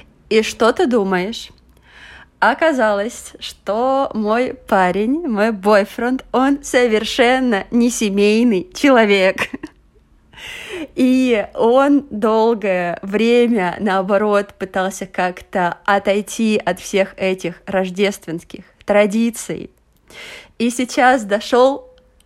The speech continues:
<laughs> ирония судьбы,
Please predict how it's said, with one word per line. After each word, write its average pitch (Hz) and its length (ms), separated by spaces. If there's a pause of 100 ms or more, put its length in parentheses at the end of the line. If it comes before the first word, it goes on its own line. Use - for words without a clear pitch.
(200)
<laughs> - 1800
ирония 302 580
судьбы, 302 640